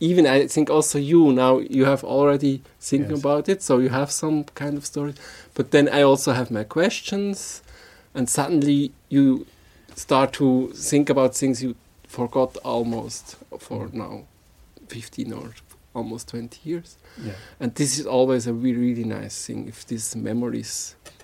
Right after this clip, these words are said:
Speaker 1: come up from I don't know where <laughs> inside
Speaker 2: Yeah.
Speaker 1: of our
Speaker 2: Yeah.
Speaker 1: bodies there must,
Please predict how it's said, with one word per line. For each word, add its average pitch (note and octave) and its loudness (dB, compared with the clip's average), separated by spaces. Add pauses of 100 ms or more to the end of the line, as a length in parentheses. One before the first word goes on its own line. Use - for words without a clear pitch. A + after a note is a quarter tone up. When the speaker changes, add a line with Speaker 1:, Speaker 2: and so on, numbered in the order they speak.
(140)
Speaker 1:
come B2 -8
up A#2 -12
from A#2 -4
I A#2+ -8
don't B2+ -2
know B2 0
where B2 4
<laughs> - -4
inside C3 2
Speaker 2:
Yeah. C#3+ 8
Speaker 1:
of - 0
our B2 2
Speaker 2:
Yeah. G#2+ -6
Speaker 1:
bodies B2 -4
there A#2 -4
must, A2 -8